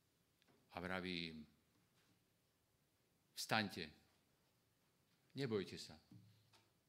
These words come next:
nemusíte mať strach.“ Takže to je prvý príbeh.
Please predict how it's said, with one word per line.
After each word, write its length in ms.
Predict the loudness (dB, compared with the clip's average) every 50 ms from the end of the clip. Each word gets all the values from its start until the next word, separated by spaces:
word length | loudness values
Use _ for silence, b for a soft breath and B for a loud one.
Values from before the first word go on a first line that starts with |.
| _ _ _ -4
nemusíte 540 | -2 -2 0 0 -2 -2 -2 -4 -4 -4 -4
mať 140 | -4 -4 -6
strach.“ 340 | -8 -8 -6 -8 -8 -8 -12 -20 -20 -20 _ _ _ _ _ _ _ _ _ _ _ _ _ _ _ _ _ _ _ _ _ _ -20 -20 _ _ _ _ _ _ _ _ _ _ _ _ _ _ _ _ -20 _ _ _ -20 _ _ -20 -8
Takže 220 | -6 -2 -2 0 2
to 80 | 4 6
je 160 | 6 6 6
prvý 300 | 4 4 6 6 6 6
príbeh. 440 | 4 4 4 4 4 2 0 -2